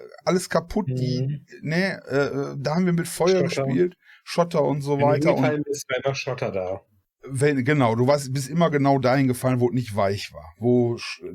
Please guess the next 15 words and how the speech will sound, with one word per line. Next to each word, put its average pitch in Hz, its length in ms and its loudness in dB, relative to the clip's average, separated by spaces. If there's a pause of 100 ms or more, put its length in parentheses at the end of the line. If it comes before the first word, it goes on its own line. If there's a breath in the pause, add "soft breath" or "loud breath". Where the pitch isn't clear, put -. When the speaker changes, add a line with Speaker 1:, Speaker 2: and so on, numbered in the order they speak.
Speaker 1:
genau 120 280 2
diese, 123 280 0
diese, 117 320 -2
Speaker 2:
Ja. 117 80 -6 (360 loud breath)
Speaker 1:
der 135 80 0
ganze 180 240 -2
Spielplatz, 175 420 -4 (500 loud breath)
der, 127 140 2
der 131 200 0
Zugang 170 680 0
hatte 165 260 -6
so, 120 280 0
so, 107 380 -4
so, 98 420 -4
ähm, 95 500 -6